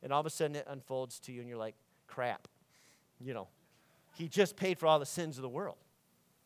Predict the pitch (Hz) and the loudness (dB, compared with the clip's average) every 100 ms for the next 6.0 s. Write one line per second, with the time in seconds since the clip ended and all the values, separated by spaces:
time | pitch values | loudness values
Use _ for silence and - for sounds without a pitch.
0 | _ _ - 135 - 160 143 113 - 127 | _ _ -10 -8 -6 0 2 2 -2 -6
1 | 170 240 _ _ _ 139 165 180 185 180 | -6 -8 _ _ _ -4 4 4 4 12
2 | 185 202 220 170 190 180 - 233 226 131 | 12 12 2 -4 -4 -4 -2 -2 -4 -6
3 | - - _ _ _ - 247 226 277 330 | -12 -20 _ _ _ 12 12 12 12 12
4 | 285 302 320 - _ _ _ - 294 - | 12 12 10 -12 _ _ _ 12 12 12
5 | 294 302 311 302 - - 214 320 453 | 12 12 12 12 8 0 10 12 12